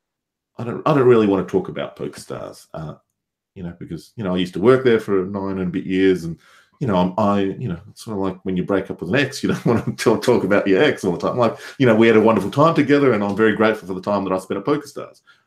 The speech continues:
Um, and, and, you know, there are certainly still, you know, a lot of great individuals there. Um, and so one of the things that, you know, I think applies to the gaming industry as a whole, and, you know, I acknowledge that,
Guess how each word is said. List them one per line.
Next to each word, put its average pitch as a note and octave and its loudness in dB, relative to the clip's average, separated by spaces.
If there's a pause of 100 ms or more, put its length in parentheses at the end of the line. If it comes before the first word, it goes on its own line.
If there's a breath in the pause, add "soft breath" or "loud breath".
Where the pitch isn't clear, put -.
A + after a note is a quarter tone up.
Um, F#2 -8 (260)
and, F#2 -10 (100)
and, F#2+ -14
you F#2 -6
know, F2 -6
there F2+ -2
are F#2 -2
certainly G2+ 0
still, F#2+ 0 (600)
you G2 -12
know, - -6
a F#2+ -2
lot G2 4
of F#2 2
great G2 2
individuals G2 -2
there. F2+ -4 (240)
Um, - -20 (520)
and F#2 -8
so F#2+ -4 (380)
one A#2 -4
of A2 -4
the - -18
things G#2 -4
that, F#2 -2 (240)
you B2+ -6
know, F#2 -4
I F2+ 0
think G2 -2
applies A2+ -2
to F#2+ -2
the F2+ 0
gaming G#2+ 2
industry F#2+ 2 (240 soft breath)
as G#2+ -4
a - -6
whole, C#3+ 0 (180 soft breath)
and, A#2 0
you A2 4
know, F#2 4
I F2+ 2 (120)
acknowledge F#2 -2
that, - -8